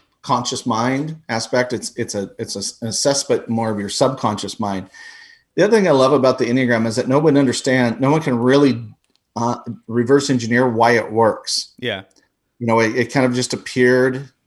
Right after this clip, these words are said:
Speaker 1: um, I think in Central America first, and then worked its way to the United States. And, um, it's one of the oldest assessments,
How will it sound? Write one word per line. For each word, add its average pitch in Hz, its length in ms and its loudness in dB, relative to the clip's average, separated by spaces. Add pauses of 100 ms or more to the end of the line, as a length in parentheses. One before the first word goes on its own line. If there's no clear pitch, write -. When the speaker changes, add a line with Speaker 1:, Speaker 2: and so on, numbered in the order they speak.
(160)
Speaker 1:
um, 104 640 -4 (640)
I 110 80 -4
think 117 240 -4
in 110 260 -2
Central 120 420 -2
America 123 580 -2
first, 135 500 -2
and 101 120 -4
then 110 100 -6
worked 117 200 -4
its 110 140 -8
way 120 80 2
to 117 40 0
the 117 60 0
United 110 360 -4
States. 120 500 -2
And, 98 360 -4 (720)
um, 101 540 -2
it's - 180 -4
one 139 140 2
of 151 60 2
the 127 200 2
oldest 139 640 2
assessments, - 720 -6